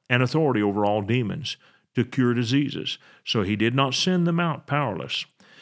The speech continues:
He sent them to preach the kingdom of God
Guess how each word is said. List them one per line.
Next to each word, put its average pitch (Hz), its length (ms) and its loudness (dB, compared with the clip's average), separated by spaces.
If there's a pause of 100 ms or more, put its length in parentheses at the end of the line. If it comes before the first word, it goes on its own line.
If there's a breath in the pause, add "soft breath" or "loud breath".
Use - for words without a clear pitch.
(140 loud breath)
He 151 160 4
sent 147 420 2
them 151 240 2
to 185 120 2
preach 220 520 -4
the 208 100 -2
kingdom 208 340 0
of 196 140 -2
God 208 420 -2